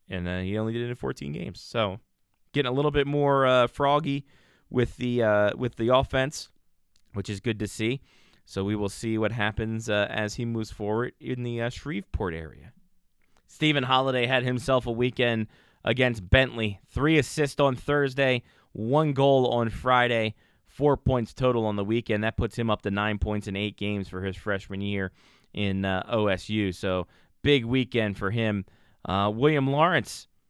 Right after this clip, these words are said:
of the Johnstown Tomahawks from Bethesda, he had himself a weekend too. Had a, uh, goal against the Black Bears, uh, the Maryland Black Bears this weekend. I review that in Defending the Den, that it comes out usually on Wednesday mornings.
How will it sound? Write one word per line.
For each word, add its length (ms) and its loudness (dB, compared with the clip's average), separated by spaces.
of 160 0
the 80 0
Johnstown 520 0
Tomahawks 680 0
from 200 -4
Bethesda, 560 0
he 180 -2
had 160 0
himself 380 -2
a 80 0
weekend 420 -4
too. 300 -2
Had 220 0
a, 240 4
uh, 160 4
goal 400 4
against 340 -2
the 80 -4
Black 360 -2
Bears, 440 0
uh, 200 -2
the 80 -2
Maryland 340 2
Black 260 -2
Bears 260 -4
this 200 -10
weekend. 420 -8
I 80 -2
review 460 0
that 420 -4
in 140 -4
Defending 440 -2
the 80 -6
Den, 260 -4
that 100 -2
it 80 -8
comes 280 -6
out 220 -4
usually 360 -6
on 180 -6
Wednesday 340 -8
mornings. 480 -8